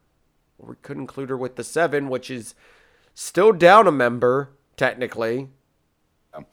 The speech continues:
Speaker 1: So
Speaker 2: I guess we could use her as the transitionary period.
Speaker 1: You know what? That's a
Speaker 2: 'Cause
Speaker 1: perfect idea.
Speaker 2: So
Speaker 1: Um, ex-member of the Seven, by the end of the series, current member of the, um, Boys.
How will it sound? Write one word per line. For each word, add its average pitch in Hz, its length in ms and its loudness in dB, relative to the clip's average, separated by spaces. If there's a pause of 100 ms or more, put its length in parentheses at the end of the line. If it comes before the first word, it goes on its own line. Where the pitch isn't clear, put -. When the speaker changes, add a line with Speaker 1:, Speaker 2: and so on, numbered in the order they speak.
(600)
Speaker 1:
So - 200 -6
Speaker 2:
I - 20 2
guess 170 160 4
we 160 60 -2
could 127 160 -8
use 127 160 -6
her 123 100 -2
as 120 100 -6
the - 80 -18
transitionary 92 800 -8
period. 78 460 -12 (240)
Speaker 1:
You 147 160 -2
know 156 220 2
what? 156 340 0
That's 151 220 0
a 80 40 -4
Speaker 2:
'Cause 76 420 -14 (180)
Speaker 1:
perfect 170 360 -2
idea. 127 460 -4
Speaker 2:
So 78 220 -12 (240)
Speaker 1:
Um, 143 400 2 (400)
ex-member 175 560 4
of 151 80 0
the 143 80 -8
Seven, 135 420 -2
by 170 200 2
the 156 100 -2
end 143 100 -2
of 131 60 -10
the 120 80 -14
series, 123 400 -6
current 123 400 -4
member 117 500 -8 (140)
of 135 500 0 (400)
the, 123 480 -4
um, 104 540 -6
Boys. 131 640 -2